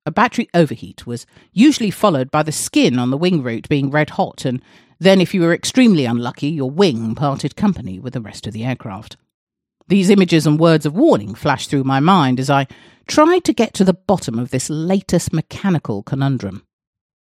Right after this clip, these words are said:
I was more than happy to avoid a dire scenario, and knowing the unofficial advice and quirks for the King Air, I elected to return to Lagos, not knowing what the battery was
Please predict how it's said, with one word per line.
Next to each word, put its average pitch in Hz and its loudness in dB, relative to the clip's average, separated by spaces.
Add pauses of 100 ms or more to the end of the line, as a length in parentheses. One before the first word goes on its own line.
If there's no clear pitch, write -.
(760)
I 233 4
was 247 2
more 339 4
than 294 2
happy 143 -2
to 165 2
avoid 147 2
a 135 -6
dire 143 0
scenario, 127 -2
and 113 -8 (280)
knowing 233 4
the 214 -2
unofficial 190 2
advice 143 -2
and 127 -4
quirks 190 0
for - -8
the 139 -4
King 175 -2
Air, 101 -10 (380)
I 262 4
elected 151 0
to 165 -4
return 117 -4
to 120 -8
Lagos, 127 -8 (240)
not 208 4
knowing 127 2
what 139 -6
the 139 -6
battery 123 -4
was 123 -6